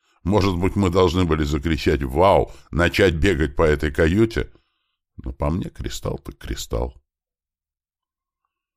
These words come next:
"Так", — потёр свои виски Туман, — "давайте рассказывайте всё по порядку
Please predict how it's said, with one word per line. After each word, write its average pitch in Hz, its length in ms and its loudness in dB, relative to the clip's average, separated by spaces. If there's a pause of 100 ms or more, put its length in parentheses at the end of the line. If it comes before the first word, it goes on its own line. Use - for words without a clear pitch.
(480)
"Так", — - 380 -2 (260)
потёр - 340 -8
свои 53 240 -6
виски 50 360 -10
Туман, — 50 440 -10
"давайте 95 420 4
рассказывайте 87 720 2
всё 76 200 -4
по 71 140 -2
порядку 101 580 0